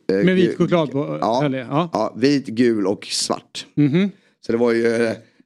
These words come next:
Speaker 1: lakrits, eh, klätt och, eh,
Speaker 2: Mm.
Speaker 1: poly. Så det, det är ju liksom en, en original poly i då.
Speaker 2: Exakt.
Speaker 1: Sen hade jag en röd som smakade jävligt bra som var jordgubb. Men,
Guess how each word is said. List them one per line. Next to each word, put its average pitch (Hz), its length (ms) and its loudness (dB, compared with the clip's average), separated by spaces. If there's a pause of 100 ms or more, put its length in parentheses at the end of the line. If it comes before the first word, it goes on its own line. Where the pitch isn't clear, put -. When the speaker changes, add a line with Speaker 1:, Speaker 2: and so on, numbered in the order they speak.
Speaker 1:
lakrits, 127 760 -4
eh, 110 480 -2
klätt 127 460 -4
och, 110 420 -4
eh, 76 120 -2
Speaker 2:
Mm. 143 260 2
Speaker 1:
poly. 92 300 0
Så 120 120 0
det, 120 100 -4
det 143 260 2
är 147 40 0
ju 156 120 2
liksom 139 220 0
en, 113 220 -4
en 123 140 2
original 127 400 0
poly 107 300 0
i 135 220 2
då. 104 200 -2 (120)
Speaker 2:
Exakt. 143 420 -2 (240)
Speaker 1:
Sen 143 140 2
hade 170 140 2
jag 156 140 2
en 151 60 4
röd 170 320 2
som 135 140 -2
smakade 135 280 0
jävligt 127 140 0
bra 123 100 0
som 113 100 -6
var 120 60 0
jordgubb. 127 500 2
Men, 131 180 2